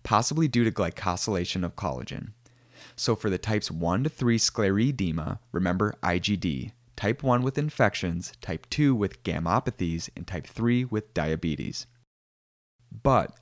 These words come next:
don't mix up these three forms of scleredema, spelled S C L E R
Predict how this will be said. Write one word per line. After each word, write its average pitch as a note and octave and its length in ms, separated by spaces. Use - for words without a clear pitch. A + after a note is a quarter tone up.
don't G2 280
mix E3 200
up C#3 200
these A#2 240
three B2 320
forms G#2+ 340
of G2 80
scleredema, G#2+ 1080
spelled F#2 360
S G#2+ 160
C C#3+ 260
L G#2+ 240
E G#2+ 240
R F#2 280